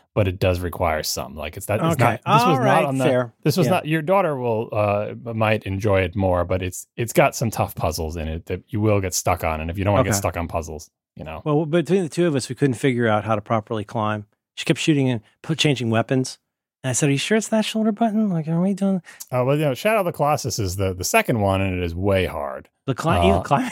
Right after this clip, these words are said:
Speaker 2: <laughs> climbing was challenging for us.
Speaker 1: It's, it's very, it's a hard game. Um,
Speaker 2: Okay,
Speaker 1: and
Speaker 2: good to
Speaker 1: then,
Speaker 2: know.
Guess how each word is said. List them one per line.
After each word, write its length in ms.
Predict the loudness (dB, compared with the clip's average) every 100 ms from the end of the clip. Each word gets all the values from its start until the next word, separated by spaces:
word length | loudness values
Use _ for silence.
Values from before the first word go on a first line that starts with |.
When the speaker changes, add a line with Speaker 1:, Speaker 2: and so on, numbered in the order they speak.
| -6
Speaker 2:
<laughs> 60 |
climbing 540 | -6 0 0 2 2 2
was 160 | 0 -2
challenging 600 | -4 -2 0 0 0 -2
for 180 | -2 -8 -4
us. 380 | -6 -4 -10 -10 _ _
Speaker 1:
It's, 260 | -4 -4 -2
it's 240 | 0 0
very, 280 | 2 0 0
it's 100 | 0
a 80 | 0
hard 240 | 2 0 -2
game. 220 | -8 -12 _ _
Um, 200 | -2 2
Speaker 2:
Okay, 140 | 4 2
Speaker 1:
and 200 | 2 2
Speaker 2:
good 200 | 4 4
to 60 |
Speaker 1:
then, 20 |
Speaker 2:
know. 120 | 2